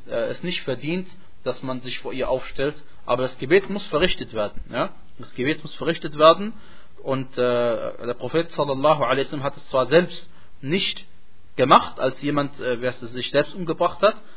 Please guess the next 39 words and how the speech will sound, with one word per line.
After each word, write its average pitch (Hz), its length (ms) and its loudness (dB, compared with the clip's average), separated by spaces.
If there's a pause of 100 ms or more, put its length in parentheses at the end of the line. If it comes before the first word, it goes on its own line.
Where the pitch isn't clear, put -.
(140)
aber 139 580 6
die 120 80 0
anderen 143 400 0
haben 131 300 2
es - 160 -8
sehr 131 220 6
wohl 131 140 0
verrichtet. 135 540 -4 (320)
Und 123 80 -4
er 120 120 0
wollte 143 260 2
eben 131 160 -2
den 120 120 -4
Leuten 131 340 0
zeigen, 135 440 2 (260)
was - 160 -4
auf, 127 160 -2
wenn 127 80 -6
ihr 120 60 -4
sowas 143 320 -2
macht, 147 260 -2
habt - 240 -4
ihr 123 60 -6
die 123 120 -4
Gebete 127 360 -4
nicht 135 220 -8
vom 113 120 -6
Propheten 117 420 -6
sallallahu 113 480 -6
alaihi 101 200 -6
wasallam. - 260 -8 (2000)
Äh, 117 160 4 (120)
oder, 175 420 8
oder 147 220 4
jemand, 165 500 4
äh, 127 240 2
der, 117 680 4
ähm, 104 120 -10
das, 107 180 -6